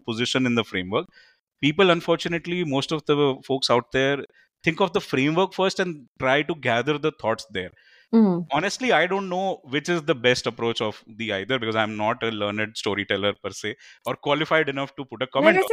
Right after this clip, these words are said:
Speaker 2: said,
Speaker 1: that.
Speaker 2: works, work in progress. We're all works
Speaker 1: Exactly.
Speaker 2: in
Speaker 1: Uh, yeah.
Speaker 2: progress. <laughs>
Speaker 1: But I would say,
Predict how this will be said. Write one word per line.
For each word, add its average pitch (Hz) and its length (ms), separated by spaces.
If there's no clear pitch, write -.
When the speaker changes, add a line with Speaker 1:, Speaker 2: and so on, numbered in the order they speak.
Speaker 2:
said, 349 100
Speaker 1:
that. 240 100
Speaker 2:
works, 269 380
work 233 420
in 269 120
progress. 220 460
We're 202 80
all 214 100
works 285 180
Speaker 1:
Exactly. 214 320
Speaker 2:
in 202 80
Speaker 1:
Uh, 160 140
yeah. 151 320
Speaker 2:
progress. 311 300
<laughs> - 140
Speaker 1:
But 185 200
I 160 120
would 233 140
say, 285 300